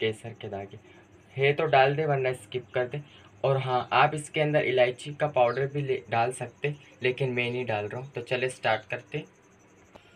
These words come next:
यहाँ देखिए एक saucepan मैंने चूल्हे पर रख दिए। सबसे पहले मैं इसके अंदर डाल दूँगा पानी और चूल्हे को मैंने ऑन कर दिया।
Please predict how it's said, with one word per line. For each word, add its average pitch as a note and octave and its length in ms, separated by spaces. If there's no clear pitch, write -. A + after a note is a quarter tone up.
यहाँ D3+ 200
देखिए D#3+ 260
एक E3+ 120
saucepan D#3 520
मैंने D3+ 260
चूल्हे C#3+ 280
पर C#3+ 160
रख B2+ 140
दिए। D3+ 220
सबसे D3 260
पहले D3+ 260
मैं D3 160
इसके C#3+ 260
अंदर C#3 200
डाल B2 200
दूँगा C3 200
पानी A#2 300
और C#3+ 200
चूल्हे D#3 260
को D#3+ 120
मैंने D3 280
ऑन C3 220
कर A2 200
दिया। - 1000